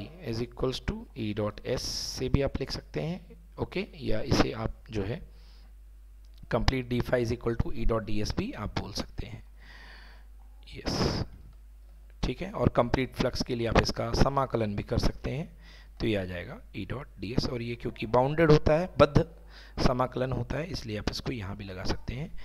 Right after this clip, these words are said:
किसी बंद surface से, सतह से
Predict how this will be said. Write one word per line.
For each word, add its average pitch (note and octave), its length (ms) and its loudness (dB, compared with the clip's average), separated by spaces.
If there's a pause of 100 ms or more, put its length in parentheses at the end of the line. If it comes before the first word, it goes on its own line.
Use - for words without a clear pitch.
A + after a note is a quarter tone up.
(260)
किसी C#3+ 260 -2
बंद D#3 340 2 (280)
surface B2+ 480 4
से, G#2+ 260 0
सतह - 400 8
से - 280 6